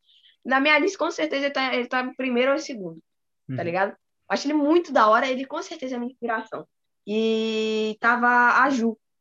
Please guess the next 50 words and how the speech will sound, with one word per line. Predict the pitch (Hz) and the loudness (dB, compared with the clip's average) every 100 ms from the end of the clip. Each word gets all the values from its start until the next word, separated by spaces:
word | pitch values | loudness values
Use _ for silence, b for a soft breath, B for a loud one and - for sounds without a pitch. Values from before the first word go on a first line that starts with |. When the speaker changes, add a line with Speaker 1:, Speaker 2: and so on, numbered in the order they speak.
| _ _ | _ _
Speaker 1:
Aí, | 285 294 320 | 0 2 2
ele, | 330 - | 0 -2
aí, | 302 294 | 0 0
tipo | - | -4
assim, | 330 262 | -6 -4
tinha | 277 | -2
uma | 311 330 | 2 2
vaga | 240 254 269 | 4 2 0
pra | 277 320 | 0 0
entrar, | 311 226 180 | 0 -2 -2
tá | - | -4
ligado? | 180 190 214 233 - _ _ - | -4 0 0 0 -8 _ _ -2
Na | 208 220 | 2 4
live. | 190 175 165 _ _ _ b - | 4 2 -4 _ _ _ b -2
Aí | |
eu | 262 | -2
fiquei, | 285 247 | 2 4
"Mano, | 240 226 214 | 6 4 2
será | 311 359 370 | -2 -2 -2
que | 240 | -4
eu | 214 | -4
vou?" | 214 247 | 0 2
"Ah, | 240 233 | 4 2
não | 302 294 | 0 -4
vou, | 220 240 | 0 0
mano, | 233 | 0
eu | 226 | -4
vou | 240 | -6
tomar | 262 285 330 | -4 -2 -2
uma | 349 - | -4 -16
pistola | - - 262 285 254 | -14 -2 2 4 2
de-, | 202 220 214 | 0 -2 -2
deles", | 185 202 196 214 | -4 -4 -4 -6
tá | 190 | -10
ligado? | 190 226 208 175 _ _ _ _ - - - | -4 0 0 -2 _ _ _ _ -18 -8 -4
Acabou | 269 294 302 330 | -2 0 0 0
que | 359 | 2
eu | 330 | 2
ia, | 285 349 381 - _ - | 2 2 0 -2 _ 0
aí | 294 | 0
depois | 330 339 359 | 0 -2 -4
eu | |
desisti, | 349 370 349 320 | -4 -6 -4 -4
falei, | 320 320 | 0 2
"Não, | 277 277 | 2 0
não | 285 | -2
vou | 240 220 | -4 -2
mais", | 185 175 - | -2 -2 -6
tá | 185 | -2
ligado? | 202 240 | 2 2